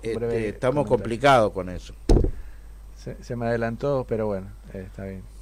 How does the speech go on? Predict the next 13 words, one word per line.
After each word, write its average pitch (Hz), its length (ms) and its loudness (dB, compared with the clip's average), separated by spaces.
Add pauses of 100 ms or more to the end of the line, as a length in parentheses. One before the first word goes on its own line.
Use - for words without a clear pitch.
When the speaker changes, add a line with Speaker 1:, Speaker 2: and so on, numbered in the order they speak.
(200)
Speaker 1:
Eh, 98 360 -8
sí, 113 160 -4
por 98 200 -2
eso 113 200 -6
no, 101 180 -8
no 98 140 -8
vamos 101 260 -10
a - 20 -16
poder 98 200 -6
asistir. - 380 -12
Speaker 2:
Es 95 140 -4
imposible, - 520 -6 (200)
sí. 92 140 -12